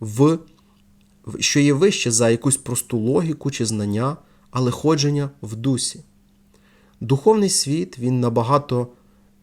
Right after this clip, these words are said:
е, сильніший, він є первинним за світ фізичний.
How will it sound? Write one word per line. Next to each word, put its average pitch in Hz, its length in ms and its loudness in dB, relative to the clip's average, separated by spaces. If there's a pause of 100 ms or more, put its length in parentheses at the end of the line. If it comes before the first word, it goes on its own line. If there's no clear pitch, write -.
(200)
е, 110 380 -8 (1900)
сильніший, 147 760 2 (380)
він 139 140 4
є 135 100 4
первинним 127 680 0
за 107 140 -4
світ 127 300 -4
фізичний. 123 600 -4